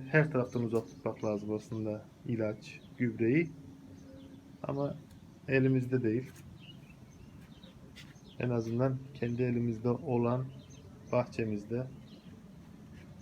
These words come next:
zirai ilaç ve gübre kullanmayalım. Tekrar hatırlatayım. Suyun içerisine Arap sabunu ve pul biber. Biraz da sirke koysanız güzel olurdu.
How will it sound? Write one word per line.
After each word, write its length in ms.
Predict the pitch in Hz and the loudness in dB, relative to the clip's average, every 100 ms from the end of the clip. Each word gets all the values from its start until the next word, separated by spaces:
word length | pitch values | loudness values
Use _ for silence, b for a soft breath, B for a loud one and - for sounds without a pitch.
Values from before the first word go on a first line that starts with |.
| - - - - | -16 -16 -16 -6
zirai 400 | 120 120 120 123 | -2 2 2 2
ilaç 460 | 123 113 113 - | 2 4 2 0
ve 80 | 117 | -2
gübre 300 | 113 110 123 - | 0 0 -2 0
kullanmayalım. 500 | 113 110 107 98 95 - - - - - - - - - - - - - - - - - - - - - - - - - - - - - - | 2 2 2 0 -2 -8 -16 -16 -16 -18 -18 -18 -18 -18 -18 -18 -16 -16 -18 -18 -18 -20 -18 -18 -18 -18 -18 -18 -16 -16 -18 -18 -18 -6 2
Tekrar 320 | 135 135 123 | 4 6 4
hatırlatayım. 680 | 113 - 110 101 117 131 131 - - - - - - - | 2 0 -2 0 0 0 -2 -10 -16 -18 -20 -20 -20 -20
Suyun 360 | - - 131 127 | -20 0 2 4
içerisine 560 | 120 113 110 - 127 131 - - - | 4 2 0 0 0 -2 -8 -4 4
Arap 260 | 123 123 | 6 4
sabunu 420 | - 110 104 120 131 - - - - - - - - - - - - | 2 0 2 0 -2 -8 -16 -18 -20 -20 -20 -20 -20 -20 -20 -20 0
ve 140 | 123 127 | 0 4
pul 220 | 135 113 | 4 6
biber. 220 | 104 101 - - - - - - | 4 0 -4 -16 -20 -20 -20 -4
Biraz 260 | 135 127 113 | 4 6 6
da 80 | 117 | 2
sirke 300 | - 127 117 | -2 0 2
koysanız 580 | 143 - 117 127 - - | 2 2 0 -2 -4 -4
güzel 220 | 117 113 | 0 2
olurdu. 440 | 104 104 104 131 | 2 -2 -4 -6